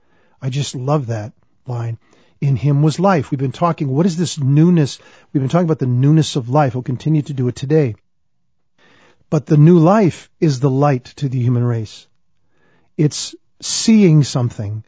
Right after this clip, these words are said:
entirely different about humanity's purpose and destiny. There's a life that didn't exist in the world. There's, we have biological life.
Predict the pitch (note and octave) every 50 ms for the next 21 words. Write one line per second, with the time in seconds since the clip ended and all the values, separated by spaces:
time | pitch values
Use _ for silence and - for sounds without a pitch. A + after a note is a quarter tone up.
0 | _ _ _ _ F3 C#3+ C3+ B2 - - - - - E3+ E3+ F#3 F#3+ F#3+ F#3+ F3+
1 | F3+ F3+ D#3 C3 D#3 D#3+ - - - A#2 G2+ - - _ _ _ _ _ _ _
2 | _ _ _ _ _ _ _ _ _ _ C#3+ C3 A#2+ C#3+ C#3 C#3+ D#3+ - _ -
3 | _ _ _ _ - - D#3+ C#3 C#3+ C#3+ D#3 E3 E3+ E3+ D#3+ D3+ D#3 D3 C3+ A2+
4 | - - _ _ _ _ _ _ - - - F3 E3+ - _ - D3+ - - -
5 | - C3 B2 A2+ C3+ C3 B2+ - - - C#3 A2+ A2+ G#2+ F#2 - _ _ _ _
6 | _ _ _ _ _ _ _ _ _ _ _ _ _ _ D3+ D3+ D3 C#3+ - D3+
7 | C#3 C#3 C#3+ D#3+ F#3+ F#3+ - - F3+ D#3+ C3 - F3+ F3+ E3+ F#3 E3 D3 C3 -
8 | G#3 - - - F3 D3 C3 A#2 A#2+ A#2+ A#2 B2 C#3 B2 - _ _ G#3 D#3 F3
9 | F3 D3 A#2 D3+ D3+ D#3 D3+ D3 D3+ F3+ F3+ D#3 F3+ D3 C#3 B2 A#2+ A#2+ D3 E3+
10 | - - _